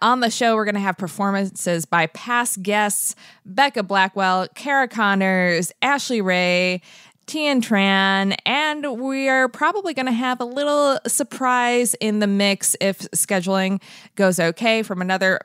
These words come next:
past guest of ours. So stay tuned for that. But these are all recent guests who are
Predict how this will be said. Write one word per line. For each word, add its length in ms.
past 380
guest 300
of 80
ours. 340
So 560
stay 640
tuned 500
for 220
that. 480
But 640
these 240
are 180
all 560
recent 600
guests 440
who 200
are 420